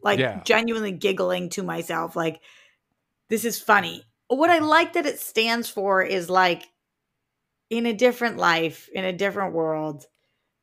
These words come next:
Speaker 1: the death of Superman lives,
Speaker 2: Mm-hmm.
Speaker 1: is
Speaker 2: Exists.
Speaker 1: there,
Speaker 2: It,
Speaker 1: like,
Speaker 2: yeah.
Speaker 1: exists. And, like, that's the whole point of comic book movies, right? Like,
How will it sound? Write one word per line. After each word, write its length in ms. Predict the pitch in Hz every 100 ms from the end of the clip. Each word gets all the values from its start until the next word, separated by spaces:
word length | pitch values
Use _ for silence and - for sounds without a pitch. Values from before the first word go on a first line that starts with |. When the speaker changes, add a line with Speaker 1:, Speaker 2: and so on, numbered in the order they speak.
| _
Speaker 1:
the 120 | 196 208
death 340 | 214 202 -
of 140 | 196
Superman 800 | - 185 175 175 175 165 165 165
lives, 600 | 160 160 160 160 - - - _ _
Speaker 2:
Mm-hmm. 320 | 151 120 135 139 _ _ _
Speaker 1:
is 100 | 202
Speaker 2:
Exists. 160 | 143 104
Speaker 1:
there, 420 | - 101 147 147 - -
Speaker 2:
It, 60 |
Speaker 1:
like, 240 | 202 190 143
Speaker 2:
yeah. 240 | 120 101
Speaker 1:
exists. 800 | 262 202 175 185 160 - - - -
And, 180 | 214 208
like, 340 | 208 196 185 - _ -
that's 240 | 233 247
the 60 | 269
whole 220 | 269 262
point 400 | - 226 240 240 -
of 180 | 226 220
comic 400 | - 202 214 214
book 180 | 214 208
movies, 520 | 196 208 190 170 151
right? 280 | 170 185 190
Like, 280 | 180 170